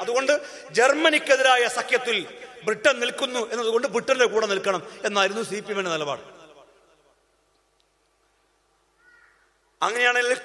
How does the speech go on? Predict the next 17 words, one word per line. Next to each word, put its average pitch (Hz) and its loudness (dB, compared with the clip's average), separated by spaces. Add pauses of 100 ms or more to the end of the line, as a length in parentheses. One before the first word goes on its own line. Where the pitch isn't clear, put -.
കോൺഗ്രസ് 254 2 (140)
ഒരു 247 2
മുതലാളിത്ത 247 4 (100)
മനോഭാവമുള്ള 233 2 (360)
രാഷ്ട്രീയ 233 2
പാർട്ടിയാണെന്ന് 233 2
വാദത്തിന് 254 2 (240)
നമുക്ക് 220 -2
സമ്മതിച്ചു 214 -2
കൊടുത്താൽ 190 -2
തന്നെ 180 -2 (280)
അപ്പുറത്ത് 202 -2
ആരാ 202 4
നിൽക്കുന്നത്? 202 -4 (160)
ബി 233 -4
ജെ 220 4
പി 196 -4